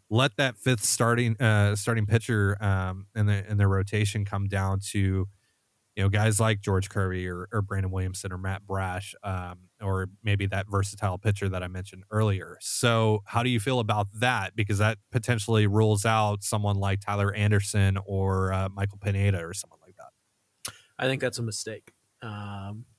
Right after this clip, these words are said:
Speaker 2: again, it, it's, it's not so much that I don't like Matt Brash or George Kirby, and it's not that I'm saying that they can't be good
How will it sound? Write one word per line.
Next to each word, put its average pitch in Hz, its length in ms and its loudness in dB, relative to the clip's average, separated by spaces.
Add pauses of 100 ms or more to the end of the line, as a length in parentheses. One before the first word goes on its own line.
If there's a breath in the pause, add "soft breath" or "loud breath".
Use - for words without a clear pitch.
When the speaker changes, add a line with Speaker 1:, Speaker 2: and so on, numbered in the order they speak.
(1160 soft breath)
Speaker 2:
again, 135 300 -2
it, 127 180 -6
it's, 139 340 -4
it's 143 240 -6
not 135 320 2
so 139 120 0
much 120 300 -4
that 107 340 -6 (800)
I 123 120 -2
don't 113 320 -6 (280)
like 117 340 -8
Matt 110 220 -6
Brash 113 500 -2
or 101 140 -8
George 110 280 -8
Kirby, 117 300 0
and 113 100 -6
it's 107 160 -8
not 110 180 -2
that 107 100 -6
I'm 110 120 -4
saying 107 200 -8
that 101 140 -10
they 104 120 -8
can't 107 280 -10
be 101 180 -12
good 98 420 -6